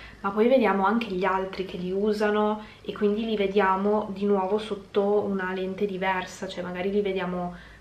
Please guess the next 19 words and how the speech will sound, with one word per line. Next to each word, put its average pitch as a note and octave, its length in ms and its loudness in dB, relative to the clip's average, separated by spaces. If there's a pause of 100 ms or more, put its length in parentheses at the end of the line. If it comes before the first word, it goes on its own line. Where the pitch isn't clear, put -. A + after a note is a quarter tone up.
(160)
più F#3 100 -6
belli F#3 680 2
e G3 100 -2
di G#3 140 0
nuovo, G3+ 720 2
mm, F#3+ 460 -8 (540)
abbiamo G#3 340 2
una G#3+ 140 2
visione G3 320 -2
un G#3+ 100 2
po' G3+ 160 -2
distorta G3 720 -2
di F#3 100 -6
quella F#3 280 -2
che F#3 180 -6
è F3+ 120 0
la F3+ 120 -2
realtà, F3+ 560 -4
soprattutto A3 720 -4